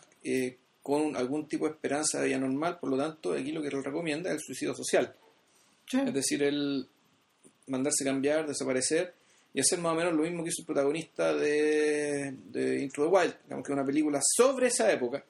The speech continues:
Speaker 2: Claro, es una
Speaker 1: Ok.
Speaker 2: película de, eh, es una película, Champ-, Champagne en el fondo lo que está proyec-, de alguna manera lo que está proyectando Champ-, el Ch-, Champagne se está proyectando un poco en el personaje,
Speaker 1: Claro.
Speaker 2: digamos. Eh,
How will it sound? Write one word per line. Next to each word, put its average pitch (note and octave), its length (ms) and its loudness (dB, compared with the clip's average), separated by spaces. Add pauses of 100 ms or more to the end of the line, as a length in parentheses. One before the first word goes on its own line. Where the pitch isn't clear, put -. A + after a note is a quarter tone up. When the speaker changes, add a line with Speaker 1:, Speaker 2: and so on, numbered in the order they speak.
(320)
Speaker 2:
Claro, D#3 500 0 (160)
es E3 80 -2
una D#3+ 160 4
Speaker 1:
Ok. D3+ 80 0
Speaker 2:
película F3 360 2
de, D#3 140 -2 (400)
eh, C#3+ 80 -6 (260)
es D#3+ 100 -4
una D#3+ 160 2
película, D#3+ 840 0 (540)
Champ-, F#3+ 400 4
Champagne G3 440 4
en F#3+ 100 2
el E3+ 140 0
fondo G#3 240 0
lo F3+ 140 -2
que D#3 60 -4
está G3+ 220 2
proyec-, F#3 280 -4 (800)
de F#3 140 0
alguna G#3+ 280 0
manera G#3+ 240 2
lo G#3+ 140 0
que F#3 60 -4
está G#3+ 160 0
proyectando A#3 580 -2
Champ-, G#3+ 300 -4
el G#3 120 -4
Ch-, - 200 0
Champagne G#3 360 4
se - 80 -2
está A3+ 180 6
proyectando G#3+ 480 2
un G3+ 80 -6
poco G#3+ 200 0
en G3+ 60 -2
el G3 100 -2
personaje, G3 460 4
Speaker 1:
Claro. C3 160 -2
Speaker 2:
digamos. C#3+ 300 -8 (580)
Eh, D3 680 2